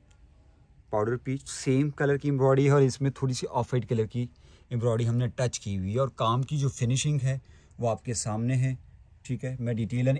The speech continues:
इसलिए बता रहा हूँ ताकि customers को idea हो वो Sana Fabric से क्या बाय कर रहा है। ये हमारी अपनी designing Sana फैब्रिक्स pure silk।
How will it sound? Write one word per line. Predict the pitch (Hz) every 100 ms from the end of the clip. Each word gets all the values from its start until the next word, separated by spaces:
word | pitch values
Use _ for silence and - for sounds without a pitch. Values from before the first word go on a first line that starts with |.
| -
इसलिए | 104 143 151
बता | 135 139 131
रहा | 135
हूँ | 127
ताकि | 117 123
customers | 120 107 123 127
को | - 107
idea | 107 110 127 127
हो | 135 135 - - _ _ _ -
वो | 113 123 123
Sana | 131 120
Fabric | 127 123 117 127
से | 147
क्या | - 127 101
बाय | 92 87
कर | 87 82
रहा | 85
है। | 82 - - - - - - - _ - -
ये | 101 107
हमारी | 104 101 104
अपनी | 101 120
designing | 110 85 80 80 82 - _ _ - _ _ _ _
Sana | - 104 107
फैब्रिक्स | 104 104 -
pure | - 98
silk। | 87 95 90